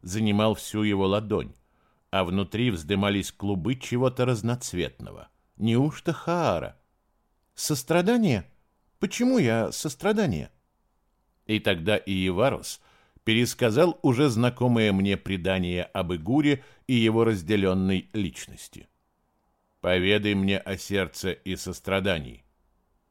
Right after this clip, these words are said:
Мы всю ночь проговорили о бесконечно сложном мире смертных, и при этом я не затронула и десятой доли того, как он устроен. Для меня же самой загадкой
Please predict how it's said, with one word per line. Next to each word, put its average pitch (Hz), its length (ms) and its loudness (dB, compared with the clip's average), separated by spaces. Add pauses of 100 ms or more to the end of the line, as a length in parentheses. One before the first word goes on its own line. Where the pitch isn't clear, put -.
(280)
Мы 156 220 2
всю - 240 -2
ночь 143 320 2
проговорили 104 800 0 (260)
о 98 120 0
бесконечно 107 800 -2
сложном 107 560 0
мире 95 320 2
смертных, 71 800 -12 (400)
и 123 100 0
при 120 200 0
этом 160 240 4
я 135 160 4
не 147 120 6
затронула 147 580 4
и 139 200 2
десятой 113 720 -2
доли 85 300 -2
того, 80 360 -2
как 139 380 -4
он 131 140 0
устроен. 92 720 -4 (840)
Для 117 260 2
меня 151 320 6
же 92 140 0
самой 104 400 2
загадкой 98 640 0